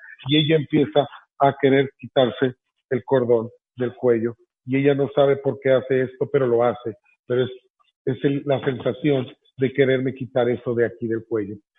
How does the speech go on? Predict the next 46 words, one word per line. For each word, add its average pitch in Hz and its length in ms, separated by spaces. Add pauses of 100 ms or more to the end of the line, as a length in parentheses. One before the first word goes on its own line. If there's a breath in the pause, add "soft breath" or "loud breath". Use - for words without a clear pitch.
(280 soft breath)
También 147 320
puede 165 180
haber 151 240
cosas 123 460
de, 113 360
de 113 180
decir 113 400
que 120 100
no. 117 300 (300)
Por 120 120
ejemplo, 123 280
si 123 280
a 117 120
mi 117 140
abuelo 135 380
le 131 100
pusieron 135 480
una 135 140
pistola, 127 580 (340)
digo, 262 300 (100)
porque 123 240
la 120 160
entrevista 127 560 (260 loud breath)
estaba 135 300
enfocada 131 400
a 127 60
analizar 123 440 (140)
a 123 60
los 120 180
ancestros 113 500
también, 123 380 (440 soft breath)
si 143 80
a 139 60
mi 131 120
abuelo 135 340
le 135 80
pusieron 135 340
una 135 100
pistola 131 460
para 127 180
firmar 131 340
unos 135 220
papeles 127 520 (420)
de 131 140
unos 135 320
terrenos 135 540